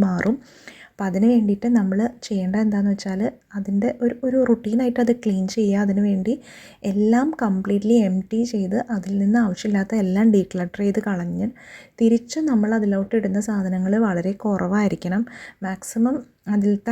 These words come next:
ഐറ്റംസ് എല്ലാം തന്നെ നമ്മളൊന്ന്, ആ, അതിൻ്റെ പ്രോപ്പർ പ്ലേസിൽ, ആ, കൊൺ-, കൊണ്ടുപോയി ഇടാൻ വേണ്ടി ശ്രദ്ധിക്കുക. അതിൽ തന്നെ ഓർഗനൈസേഴ്സും ഡിവൈഡേഴ്സും ഒക്കെ യൂസ് ചെയ്യുകയാണെങ്കിൽ നല്ലതായിരിക്കും. പിന്നെ every month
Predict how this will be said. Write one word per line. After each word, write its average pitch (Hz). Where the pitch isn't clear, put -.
ഐറ്റംസ് 196
എല്ലാം 190
തന്നെ 202
നമ്മളൊന്ന്, 190
ആ, -
അതിൻ്റെ 208
പ്രോപ്പർ 202
പ്ലേസിൽ, 190
ആ, -
കൊൺ-, 190
കൊണ്ടുപോയി 202
ഇടാൻ 190
വേണ്ടി 202
ശ്രദ്ധിക്കുക. 202
അതിൽ 226
തന്നെ 240
ഓർഗനൈസേഴ്സും 190
ഡിവൈഡേഴ്സും 185
ഒക്കെ 202
യൂസ് 190
ചെയ്യുകയാണെങ്കിൽ 190
നല്ലതായിരിക്കും. 190
പിന്നെ 214
every 202
month 208